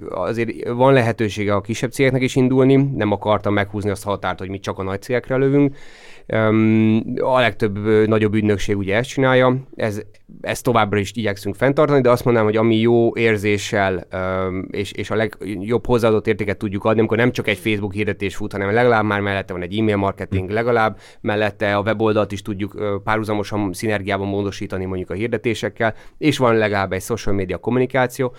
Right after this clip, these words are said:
Speaker 1: az nagyjából egyébként erre az összegre összpontosul, de nyilván, hogyha valakinek csak egy e-mail kampány kell, erre is van lehetőség, nyilván alacsonyabb összegért.
Speaker 2: Akkor mondhatjuk, hogy keressenek meg titeket az ügyfelek, akár hogyha ilyen százezer forintos a limit, mert hogy nálatok van lehetőségük kiterjesedni,
Speaker 1: Így
Speaker 2: hogy,
Speaker 1: van,
Speaker 2: hogy
Speaker 1: így van,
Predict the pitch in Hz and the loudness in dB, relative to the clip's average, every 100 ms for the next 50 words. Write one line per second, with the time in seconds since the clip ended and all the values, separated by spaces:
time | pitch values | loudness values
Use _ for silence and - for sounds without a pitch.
0 | - - 113 117 135 113 101 98 95 90 | -16 -6 0 4 4 4 2 0 -2 -4
1 | 92 90 92 95 95 90 98 - 90 90 | -6 -4 -4 -2 -2 -2 -4 -4 -6 -2
2 | 98 135 170 165 151 - 160 - - 139 | -2 0 -2 0 0 0 -2 -4 -2 2
3 | 113 107 107 104 95 101 98 98 95 98 | 4 4 4 2 2 0 -2 -4 -4 -4
4 | 90 85 90 90 90 92 107 104 98 90 | -4 -4 -6 -4 -4 -4 -4 -4 -4 -6
5 | 90 87 - 92 104 110 104 92 98 92 | -4 -6 -4 -2 -2 -2 -4 -4 -6 -4
6 | 87 90 87 - 85 82 - - - 127 | -4 -4 -4 -6 -8 -8 -10 -12 -12 -14
7 | - - - 113 101 98 101 104 - 104 | -18 -14 0 2 2 0 0 -2 0 0
8 | 85 - 85 87 82 87 82 82 95 - | 0 -2 -2 -4 -4 -6 -4 -4 -4 -2
9 | 107 92 85 - 85 82 - 85 85 87 | -2 -2 -4 -4 -6 -4 -4 -2 -2 -2
10 | 87 82 85 87 82 92 - 90 120 - | -2 -2 -4 -4 -6 -6 -4 -2 -2 -2
11 | 92 92 92 104 95 85 85 - 104 87 | -2 -2 -2 0 2 0 -2 -4 -2 0
12 | 80 87 85 80 - 87 95 - 98 90 | 0 -2 -4 -4 -6 -4 -6 -6 -8 -4
13 | 82 82 - 85 101 135 - - - - | -2 -2 -4 -2 -2 -4 -8 -20 -18 -8
14 | - 107 98 92 101 | 0 0 0 0 2